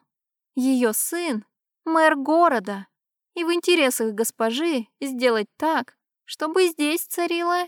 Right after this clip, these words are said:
тишь да благодать. Хороша же она, матушка, была бы, если бы потворствовала убийцам.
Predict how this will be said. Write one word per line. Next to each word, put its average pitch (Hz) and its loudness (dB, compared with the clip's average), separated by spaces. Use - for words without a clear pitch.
тишь 294 -4
да 294 0
благодать. 269 -2
Хороша 381 4
же 254 0
она, 247 2
матушка, 254 0
была 302 4
бы, 208 -4
если 330 -2
бы 320 -2
потворствовала 269 0
убийцам. 254 -4